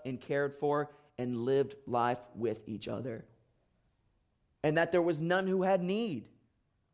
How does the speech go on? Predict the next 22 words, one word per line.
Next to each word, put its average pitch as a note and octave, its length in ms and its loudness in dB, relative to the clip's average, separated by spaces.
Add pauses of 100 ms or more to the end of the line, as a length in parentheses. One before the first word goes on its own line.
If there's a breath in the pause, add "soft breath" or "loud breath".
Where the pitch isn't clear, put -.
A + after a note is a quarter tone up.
(840)
We're A#2+ 100 -6
gonna A#2 100 -2
talk C#3 240 2
a C3 40 -2
little B2+ 140 0
bit B2+ 140 2
more B2+ 180 2
about A#2+ 380 2
that C3 260 0
next C3 260 -6
week. C3+ 360 -4 (1500)
But F3 120 6
what G3 180 8
we A3 100 2
see A3 380 2
is E3+ 100 8
this F#3 160 0
kind F3 220 -2
of C#3 120 -4
unique D#3 420 -2
fellowship, G3 580 4
this E3+ 200 -2